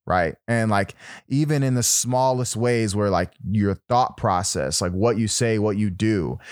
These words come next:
And so I was kind of, like, looking at, like, okay, what was I thinking? What was I doing during this time of working?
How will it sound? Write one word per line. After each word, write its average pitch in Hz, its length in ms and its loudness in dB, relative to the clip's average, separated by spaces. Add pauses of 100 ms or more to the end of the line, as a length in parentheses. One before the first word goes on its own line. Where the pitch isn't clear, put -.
(180)
And 131 200 0
so 127 140 -2
I 113 120 2
was 113 160 -2
kind 135 220 0
of, 120 60 0
like, 120 160 2
looking 131 280 0
at, 117 100 2
like, 113 160 0
okay, 131 360 0
what 139 240 2
was 139 140 0
I 131 120 2
thinking? 143 380 0
What 127 140 2
was 123 120 0
I 117 120 2
doing 170 440 0
during 135 260 0
this 123 140 -2
time 139 420 0
of 104 160 -4
working? 113 580 0